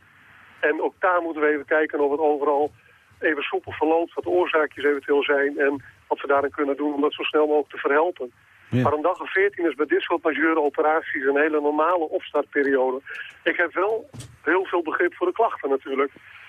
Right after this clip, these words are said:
Speaker 1: Want elke klacht en elke klant die niet tevreden is, die vinden we vervelend. Maar je ontkomt er gewoon even niet aan. Dat is altijd zo.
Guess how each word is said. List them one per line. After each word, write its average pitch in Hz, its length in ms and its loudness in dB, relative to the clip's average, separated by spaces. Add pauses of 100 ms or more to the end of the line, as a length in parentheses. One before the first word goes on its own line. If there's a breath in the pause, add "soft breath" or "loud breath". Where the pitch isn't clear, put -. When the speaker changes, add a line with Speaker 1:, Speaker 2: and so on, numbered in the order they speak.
(120)
Speaker 1:
Want 147 140 2
elke 175 280 -2
klacht 196 340 -2
en 160 80 0
elke 165 300 0
klant 165 280 -2
die 165 80 -4
niet 160 100 -2
tevreden 165 400 0
is, 139 80 -8
die 139 100 -12
vinden 156 240 0
we 131 60 -6
vervelend. 139 500 -2 (400 loud breath)
Maar 143 100 2
je 143 140 0
ontkomt 160 260 -2 (140)
er - 60 -6
gewoon 131 280 2
even 131 220 0
niet 135 140 -4
aan. 135 180 2 (300)
Dat - 120 -6
is 190 160 2
altijd 160 360 0
zo. 143 240 -6